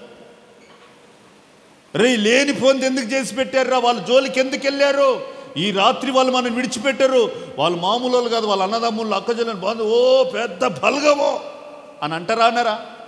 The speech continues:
అంటారా అనరా? అంటారు. "వాళ్ళ జోలికి ఎందుకు వెళ్ళావని."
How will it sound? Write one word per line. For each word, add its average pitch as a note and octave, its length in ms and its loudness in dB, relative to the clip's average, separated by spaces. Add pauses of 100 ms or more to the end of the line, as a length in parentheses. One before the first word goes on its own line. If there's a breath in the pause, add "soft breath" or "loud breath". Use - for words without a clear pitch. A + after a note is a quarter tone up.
(560)
అంటారా F#3+ 360 0
అనరా? A#3 460 0 (840)
అంటారు. D3 440 -2 (1400)
"వాళ్ళ D3+ 220 2
జోలికి C4+ 360 4
ఎందుకు C4 240 -2
వెళ్ళావని." C4 500 2